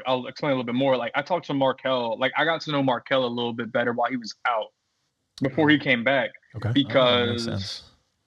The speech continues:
Speaker 1: he was hurt. He wasn't on. He wasn't during, like, doing his pregame stuff. So sometimes he would be in the locker room hanging out with the guys, ch-, chatting, and we just, we would just talk about stuff, you know.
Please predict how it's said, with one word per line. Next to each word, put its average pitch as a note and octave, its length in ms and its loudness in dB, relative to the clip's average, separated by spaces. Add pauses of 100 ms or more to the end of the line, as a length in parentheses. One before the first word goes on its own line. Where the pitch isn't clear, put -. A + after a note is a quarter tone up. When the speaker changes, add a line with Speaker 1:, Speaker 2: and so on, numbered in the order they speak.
(800)
Speaker 1:
he D#3+ 120 4
was C3 160 0
hurt. D#3 300 2
He C#3+ 80 0
wasn't C#3 380 2
on. C#3 460 2
He B2+ 80 -4
wasn't C3 340 2
during, C3+ 320 2
like, A#2 220 2
doing B2+ 320 2
his A#2+ 140 -6
pregame B2 560 2
stuff. A#2 360 2 (400)
So A#2 180 2
sometimes C#3 340 0
he C#3 60 2
would C3 80 2
be C3 60 4
in B2 100 2
the A#2+ 40 0
locker C3+ 360 4
room A2+ 640 -2
hanging B2 200 0
out A2+ 100 2
with - 100 -14
the B2 80 -16
guys, E3 500 4
ch-, - 180 -16 (120)
chatting, D3+ 340 2
and D3+ 80 0
we D#3 80 2
just, G3 180 -2
we E3+ 60 -2
would F#3+ 100 0
just D#3 140 -6
talk D#3 220 -2
about C#3 180 0
stuff, D3 240 0
you A#2+ 80 -4
know. A2+ 180 -2